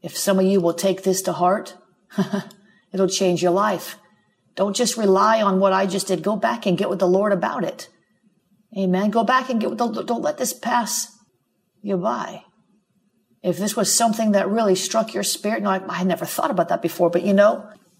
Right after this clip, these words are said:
I'm bearing witness to this. Then take the time, beloved, to study,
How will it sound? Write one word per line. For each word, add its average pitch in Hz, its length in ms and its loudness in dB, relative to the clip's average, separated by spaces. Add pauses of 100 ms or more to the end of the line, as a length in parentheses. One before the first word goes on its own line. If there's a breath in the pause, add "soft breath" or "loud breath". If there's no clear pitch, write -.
(160)
I'm 185 220 2
bearing 226 380 4
witness 226 380 2
to 156 120 -2
this. - 380 -8 (320 soft breath)
Then 214 160 2
take 262 300 -2
the - 100 -2
time, 254 480 0
beloved, 185 380 2
to 185 60 -4
study, - 600 -4